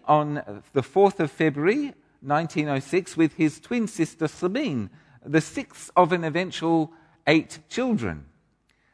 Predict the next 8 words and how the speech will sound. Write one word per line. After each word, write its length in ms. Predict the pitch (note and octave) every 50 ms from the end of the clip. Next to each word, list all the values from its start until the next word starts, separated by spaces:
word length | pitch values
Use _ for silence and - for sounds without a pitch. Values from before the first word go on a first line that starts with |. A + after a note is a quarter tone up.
| _ _ _ _
Uh, 120 | - B2 B2
his 240 | C#3+ E3+ E3 - -
parents 480 | - C#4+ D4+ D#4 A3+ D#3+ C#3 - -
were 120 | C3+ C#3+ C3+
wealthy 460 | B2 F3 A3 A3+ - - C#3+ A#2 A2
and 180 | A2+ A2+ A2
financially 680 | - - B2+ B2+ B2+ C3+ C#3+ C#3+ C3+ - C#3 B2+ C3 C3
successful, 720 | B2 - - D3 - - - G3+ F#3+ - - C3 A#2+ G#2